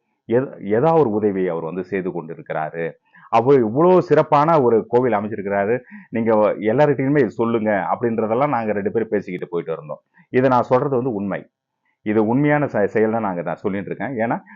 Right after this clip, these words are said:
அவர் வந்து பார்த்துட்டு வந்து அவரை பத்தி பெருமையும் அவர் வந்து சொன்னது வந்து எனக்கு இன்ன வரைக்குமே எனக்கு வந்து நினைவுல இருக்குது.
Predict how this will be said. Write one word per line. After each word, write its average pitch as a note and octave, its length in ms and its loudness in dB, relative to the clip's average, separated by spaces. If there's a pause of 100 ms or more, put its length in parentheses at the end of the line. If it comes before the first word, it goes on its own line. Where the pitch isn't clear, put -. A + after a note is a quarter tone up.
அவர் D#3 260 4
வந்து C#3+ 360 4 (100)
பார்த்துட்டு B2+ 340 2
வந்து A2+ 240 2
அவரை A2 280 2
பத்தி A#2 180 -2
பெருமையும் A#2 580 0 (220)
அவர் G#2 240 2
வந்து A2 300 2
சொன்னது G#2+ 340 -2
வந்து A2+ 160 -4
எனக்கு F#2+ 240 -4
இன்ன G#2+ 180 -2
வரைக்குமே A2 320 -4
எனக்கு E2+ 260 -10
வந்து E2 200 -6 (140)
நினைவுல F2+ 380 -6 (340)
இருக்குது. D#2 280 -10